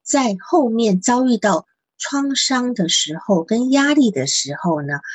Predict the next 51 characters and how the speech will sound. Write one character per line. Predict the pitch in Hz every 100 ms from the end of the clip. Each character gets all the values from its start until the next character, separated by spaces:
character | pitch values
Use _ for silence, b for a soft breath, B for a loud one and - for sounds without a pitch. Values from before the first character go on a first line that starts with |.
| B B
或 | 359
者 | 330
是 | 175 240
我 | 220
们 | 156 180
今 | - 254
天 | 262 262
处 | 269 - 143
在 | - 220
一 | 202
个 | 185
大 | - 330 220
环 | 185 147 165 180
境 | - 247 190
的 | 165
一 |
个 | 175 160 -
恐 | 160 147
惧 | - 240
感 | - 147
的 | 139
时 | - -
候 | 175 202
呢， | 180 165 B B _
会 | 254
轻 | - - 320 320
易 |
的 | 247
被 | 180 170
激 | - 139
发 | 135 135
出 | -
来。 | - - - _ _ b b b _
你 | 196
的 | 196
来 | 214 233 262
访 | 262
者 | 240
就 | 165 226
在 | 233 226
这 | 202
个 | -
大 | 175 175
环 | - 165 180
境 | - 202
的 | 175 147
一 | 160
个， | 160 156 B B B -
呃， | 170
焦 | - 254 277
虑 | 294